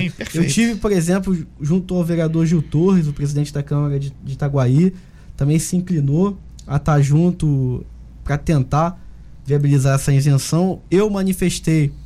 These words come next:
Speaker 1: ao Ministério Público Federal pra que ele ingresse com a ação civil pública, né, porque eu não tenho legitimidade para ingressar uma ação civil pública, pedindo, né, a isenção do pedágio,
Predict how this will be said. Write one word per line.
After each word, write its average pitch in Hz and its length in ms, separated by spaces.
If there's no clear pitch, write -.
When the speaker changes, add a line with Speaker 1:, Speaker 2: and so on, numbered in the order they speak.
Speaker 1:
ao 175 200
Ministério 175 460
Público 165 300
Federal 160 640
pra 151 160
que 156 580
ele 165 200
ingresse 180 500
com 175 140
a 165 140
ação 165 180
civil 165 320
pública, 226 480
né, 170 80
porque 180 200
eu 185 60
não 202 140
tenho 185 220
legitimidade 170 800
para 170 180
ingressar 160 380
uma 156 80
ação 156 180
civil 143 240
pública, 196 340
pedindo, 170 640
né, 151 340
a 147 440
isenção 160 480
do 147 60
pedágio, 175 540